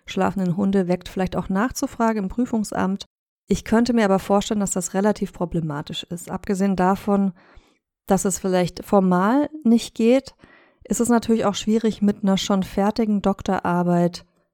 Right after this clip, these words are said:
nochmal woanders unterzukommen. Dazu kann ich dir auch eine Podcast-Episode empfehlen. Ich hatte im April oder Mai ein Interview geführt mit einer Professorin, die sehr am Ende ihrer Doktorarbeit, wo sie eigentlich schon fast fertig war, nochmal die Betreuung gewechselt hat.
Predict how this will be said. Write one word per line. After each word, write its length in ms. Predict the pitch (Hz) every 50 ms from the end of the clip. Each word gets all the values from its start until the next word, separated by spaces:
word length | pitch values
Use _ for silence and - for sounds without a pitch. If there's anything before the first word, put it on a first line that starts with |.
| _ _
nochmal 360 | - 185 190 175 185 190 180 170
woanders 420 | 185 - 180 190 185 185 180 -
unterzukommen. 960 | - - 202 208 220 202 185 - - 180 170 - - 175 156 147 143 175 - _ _ - _ - - _ _ _ _ _ _ _ _ - _ -
Dazu 800 | 202 196 202 208 208 208 - - - - - 220 220 220 214
kann 260 | 214 - - 208 208
ich 160 | 214 196 - -
dir 180 | - 196 190 -
auch 240 | - 196 247 277 -
eine 180 | 277 269 262
Podcast-Episode 880 | 254 - - 226 - - - 185 175 - - - 180 175 175 175 165 165
empfehlen. 420 | 151 175 - - - 180 185 180
Ich 160 | 180 - - -
hatte 420 | 190 - - - 190 190 180 -
im 200 | - 185 175 180
April 380 | 180 170 - - - 220 262 285 254
oder 120 | 208 190
Mai 300 | 175 170 170 175 202 247
ein 160 | 254 220 202 -
Interview 380 | - 214 226 240 220 208 214
geführt 540 | 202 202 196 - - 220 208 202 196 - -
mit 200 | 196 185 175 -
einer 100 | - 170
Professorin, 840 | - - - 180 - 185 165 - - 202 214 233 226 226 220 220 - _ - - _ _ _ _ _ -
die 680 | - 196 196 196 190 190 190 190 190 185 180 180 - - -
sehr 400 | - - - - 190 196 202 -
am 180 | - 180 175 175 170 -
Ende 400 | 190 202 240 254 254 240 240 226
ihrer 340 | - - 196 196 202 202 190
Doktorarbeit, 560 | 180 190 190 - - 190 170 180 180 180 180
wo 80 | 185 175
sie 140 | 175 -
eigentlich 160 | - 175 170 -
schon 120 | 196 180
fast 340 | - - 180 175 - - -
fertig 360 | 185 180 180 - 190 170 -
war, 160 | 180 170 170
nochmal 300 | 170 170 156 175 175 170
die 60 | 170 175
Betreuung 560 | - 175 - - - 180 175 180 180 175 170
gewechselt 560 | 185 160 156 165 214 - - 277 247 - -
hat. 200 | 233 233 226 -